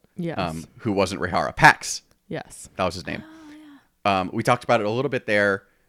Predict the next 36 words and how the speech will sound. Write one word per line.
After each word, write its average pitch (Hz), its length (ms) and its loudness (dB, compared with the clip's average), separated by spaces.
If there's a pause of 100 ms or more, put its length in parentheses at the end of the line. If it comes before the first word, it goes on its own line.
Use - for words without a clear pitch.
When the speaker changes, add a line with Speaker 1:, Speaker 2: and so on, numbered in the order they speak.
(220)
Speaker 2:
Um, 92 380 -2 (1200)
so, 135 300 2
you 139 120 0
know, 139 100 4
we 143 120 2
like 139 260 2
to - 60 -10
call 110 240 -2
these 104 220 -8
things 104 260 -4
out, 107 300 2
and 113 100 -4
we 104 140 -4
do 135 280 0
it 131 260 2
not 101 480 0 (1700)
to 95 480 -4 (480)
necessarily 101 720 0
shame 101 560 -4
people, 131 400 -2
although 90 220 -2
we're 87 120 -4
definitely - 320 -12
gonna 76 180 -12
shame - 240 -12
Paul - 220 -14
S. - 100 -16
Kemp, - 280 -14
'cause 185 220 -2
there's 85 160 -8
a 78 40 -8
lot 71 220 -8
in 85 60 -12
here 85 140 -12
that's 78 140 -14
bad. 71 260 -6